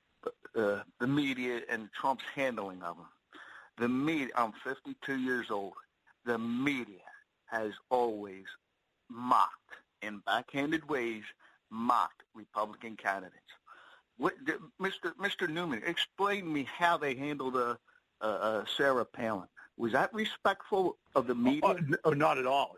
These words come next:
Speaker 2: No, oh, but
Speaker 1: Not
Speaker 2: by the way,
Speaker 1: oh,
Speaker 2: caller.
Speaker 1: oh, oh, oh, okay,
Speaker 2: Wait,
Speaker 1: okay, that's
Speaker 2: call, call,
Speaker 1: good.
Speaker 2: c-, caller, caller.
Speaker 1: Go ahead.
Speaker 2: Caller. I, I have done
Speaker 1: Ronnie.
Speaker 2: journalism much of my life. I agree with you. I am totally with you that the media, in large part,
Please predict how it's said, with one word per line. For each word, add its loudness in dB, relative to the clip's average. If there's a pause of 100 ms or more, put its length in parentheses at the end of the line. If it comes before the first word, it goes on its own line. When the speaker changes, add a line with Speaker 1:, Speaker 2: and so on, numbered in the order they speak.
Speaker 2:
No, 4
oh, 2
but 4
Speaker 1:
Not 8
Speaker 2:
by 8
the 0
way, 4
Speaker 1:
oh, 6
Speaker 2:
caller. 2
Speaker 1:
oh, -4
oh, -8 (340)
oh, 2
okay, -2
Speaker 2:
Wait, 4
Speaker 1:
okay, -4
that's -2
Speaker 2:
call, 4 (100)
call, 2
Speaker 1:
good. 4
Speaker 2:
c-, -14 (100)
caller, 0 (300)
caller. 2
Speaker 1:
Go -2
ahead. -10 (260)
Speaker 2:
Caller. 2 (560)
I, 4
I 4 (160)
have -4
done 6
Speaker 1:
Ronnie. 6
Speaker 2:
journalism 2 (100)
much 2
of -2
my 6
life. 4 (100)
I 2
agree -2
with -6
you. -12 (340)
I 4
am 0 (200)
totally 0
with 4
you 0 (360)
that 4
the 2
media, 2
in -6
large 0
part, 2